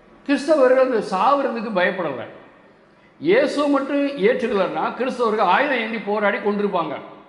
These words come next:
கொண்டவனை. ஆனா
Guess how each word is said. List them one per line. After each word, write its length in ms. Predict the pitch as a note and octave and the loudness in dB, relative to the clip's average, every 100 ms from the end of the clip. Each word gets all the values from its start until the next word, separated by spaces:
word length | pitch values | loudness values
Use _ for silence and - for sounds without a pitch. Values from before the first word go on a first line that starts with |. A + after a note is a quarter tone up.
| - - | -14 -8
கொண்டவனை. 420 | D#3+ F3 E3 B2 - - - - - _ _ _ _ _ _ - | -4 -2 -2 -4 -10 -18 -20 -20 -20 _ _ _ _ _ _ -6
ஆனா 680 | D3 D4 A#3 C#3+ A3 D4 | -2 0 0 0 0 -2